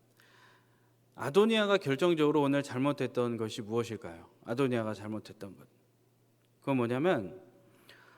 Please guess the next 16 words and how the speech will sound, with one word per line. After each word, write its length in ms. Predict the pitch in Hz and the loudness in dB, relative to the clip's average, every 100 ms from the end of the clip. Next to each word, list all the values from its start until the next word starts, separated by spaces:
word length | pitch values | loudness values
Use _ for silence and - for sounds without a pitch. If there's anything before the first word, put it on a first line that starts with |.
| - _ _ _ | -20 _ _ _
당연히 600 | - 143 185 208 208 208 | -2 2 2 2 0 -2
자신이 400 | 202 135 139 180 | -2 -6 -2 2
왕이 460 | 175 131 135 185 202 | 4 4 4 2 0
되어야 380 | - 127 139 143 | 0 2 4 2
한다. 380 | 143 165 139 - - | 0 -4 -4 -8 -14
뭐 100 | 117 | -14
첫째 300 | - 151 - | -10 -8 -2
아들이니까. 680 | 143 120 113 110 107 113 147 - _ _ _ _ _ _ _ _ _ _ _ | -2 -2 -6 -6 -8 -10 -12 -16 _ _ _ _ _ _ _ _ _ _ _
그리고 200 | 131 131 | -6 -4
자기가 680 | 127 127 131 143 147 202 233 151 | -4 -4 -2 2 2 0 -6 -4
용모가 440 | 127 170 220 220 180 | 4 6 6 4 4
아주 240 | 123 143 - - - _ _ | 2 -4 -8 -20 -20 _ _
뛰어났다고 580 | - 196 151 120 131 120 | -2 0 0 -2 -4 -4
했으니까 560 | 143 - 143 110 135 190 - _ _ _ _ _ _ _ - - - - _ _ _ _ _ _ _ _ | -8 -6 -8 -8 -12 -14 -20 _ _ _ _ _ _ _ -20 -20 -20 -20 _ _ _ _ _ _ _ _
내가 480 | - 143 170 226 208 | 2 6 8 8 6
당연히 520 | 160 160 190 214 208 | 2 0 2 2 0